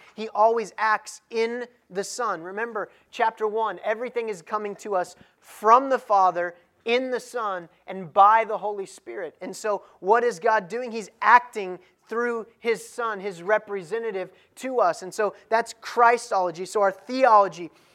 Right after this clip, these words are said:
then comes and informs our Christology. And it's why we want to be so committed to being Christocentric here at Redemption Hill, because we have no redemption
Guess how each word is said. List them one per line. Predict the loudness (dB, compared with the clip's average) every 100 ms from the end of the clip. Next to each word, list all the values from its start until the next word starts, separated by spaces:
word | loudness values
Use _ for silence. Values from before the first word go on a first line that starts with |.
| _
then | 4 4 4
comes | -2 0 2 0
and | -6
informs | -6 -8 -6 -4 -2 -4
our | -4 -8 _
Christology. | -16 2 4 4 0 -12 _ _ 0 2 -2 -6
And | -12
it's | -10
why | 0 4 4 2 -12 _
we | -6
want | -4 0 0 0
to | -8
be | -10 -10
so | -12 -4 0 0
committed | -2 -12 -6 -4 -4 -8 _ _
to | -8
being | -6 -6 -10 -14
Christocentric | -8 -6 -6 -8 0 2 2 -2 -8 -8 -8 -10 -10 _
here | -8 -8 -10 _ _ -12
at | -10
Redemption | -8 -6 -8 -10 -12
Hill, | -6 -6 -6 _
because | -6 -6
we | -6
have | -10 4 6 6 4
no | -2 -2
redemption | -2 -2 -4 -4 -10 -14 -16